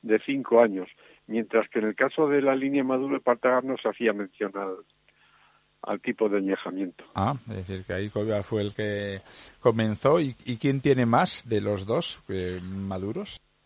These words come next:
Speaker 1: Pues mira, en principio la, la, el Coiba, la línea Maduro, se presentó en, en la, pues mira, en la noche de bienvenida del Festival de La Habana del año dos mil siete.
Speaker 2: Ah, qué bueno.
Speaker 1: Y además se presentaron tres.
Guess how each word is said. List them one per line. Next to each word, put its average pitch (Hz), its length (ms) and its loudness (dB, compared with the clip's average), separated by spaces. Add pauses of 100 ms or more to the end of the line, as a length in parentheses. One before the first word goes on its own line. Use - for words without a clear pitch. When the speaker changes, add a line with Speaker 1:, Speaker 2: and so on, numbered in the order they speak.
(160)
Speaker 1:
Pues 120 180 0
mira, 117 400 2
en 120 240 0
principio 196 840 2
la, 131 360 2
la, 110 340 -8
el 107 140 -8
Coiba, 139 440 0
la 139 160 -2
línea 135 260 -6
Maduro, 139 420 -2
se 139 120 -8
presentó 127 640 -2
en, 104 460 -6 (880)
en 135 120 6
la, 135 80 2
pues 120 280 0
mira, 151 220 2
en 113 100 2
la 117 100 4
noche 190 300 -2
de 190 100 2
bienvenida 156 560 0
del 156 140 0
Festival 131 440 0
de 139 100 0
La 131 60 4
Habana 135 220 2
del 139 100 0
año 131 240 0
dos 110 160 0
mil 123 220 -6 (100)
siete. - 360 0
Speaker 2:
Ah, 92 240 -12 (1400)
qué 107 80 -12
bueno. 95 200 -4
Speaker 1:
Y 120 80 2
además 113 400 0
se 147 80 2
presentaron 131 680 2 (100)
tres. 131 300 6